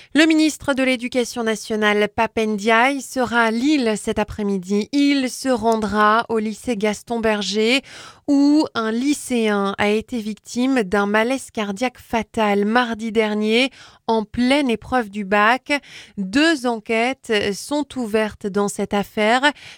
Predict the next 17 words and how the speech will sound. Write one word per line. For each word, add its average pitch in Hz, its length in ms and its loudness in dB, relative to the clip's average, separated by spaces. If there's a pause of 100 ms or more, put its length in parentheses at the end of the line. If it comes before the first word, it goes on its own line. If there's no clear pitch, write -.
(100)
Une 302 160 4
enquête 269 320 -2
administrative 214 1000 -4
pour 202 220 -2
déterminer 202 560 0
les 196 140 0
conditions 254 760 -4
de 220 120 0
la 190 140 2
prise 254 440 -4
en 226 100 -2
charge 196 480 -2
du 190 140 -4
lycéen 190 480 -2
après 185 240 -6
son - 180 -6
malaise 190 580 0